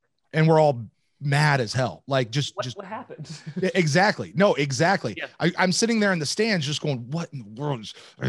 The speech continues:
Speaker 1: this?" And, and we get into this year and we're like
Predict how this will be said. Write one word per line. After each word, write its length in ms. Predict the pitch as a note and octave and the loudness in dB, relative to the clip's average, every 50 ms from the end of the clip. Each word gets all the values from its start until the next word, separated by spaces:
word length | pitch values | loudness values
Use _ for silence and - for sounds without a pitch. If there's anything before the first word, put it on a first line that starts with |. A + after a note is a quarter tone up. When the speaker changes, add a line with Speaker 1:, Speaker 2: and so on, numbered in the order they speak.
| D3+ D3+ C#3 A#2+ - - - | -2 -2 -2 -6 -8 -14 -10
Speaker 1:
this?" 300 | - B2+ F3 F3+ - E3 E3+ E3 F3 E3+ F3 E3 D#3+ D#3+ D#3 D3+ D3 D#3+ E3 D#3+ D#3+ C3+ - - - - - _ - | -2 0 2 4 4 4 4 4 4 4 4 4 2 0 0 -2 -2 -2 -2 -2 -4 -6 -8 -12 -18 -20 -20 _ 4
And, 300 | F3+ G3 G3+ G3 F#3+ F#3+ - | 6 6 6 6 2 -2 -4
and 280 | F#3+ G3 F#3+ F#3+ E3+ C#3 _ _ _ _ _ _ _ | -4 -4 -4 -4 -6 -8 _ _ _ _ _ _ _
we 160 | - D3 F#3+ | -2 0 2
get 180 | F3+ C#3+ G#3+ G#3 | 4 4 4 4
into 160 | G#3+ F#3+ E3 | 4 2 2
this 300 | D3+ F3 A3+ A#3+ - - | 2 2 2 2 0 0
year 300 | F#3 D#3 C3 B2+ C#3+ D3+ - | 0 0 0 -2 -2 -2 -2
and 160 | D3+ D3 D#3 | -2 0 0
we're 60 | D#3 | 0
like 400 | D3+ D3 C3+ B2+ A#2+ A2 - _ | 2 2 2 2 0 -2 -6 _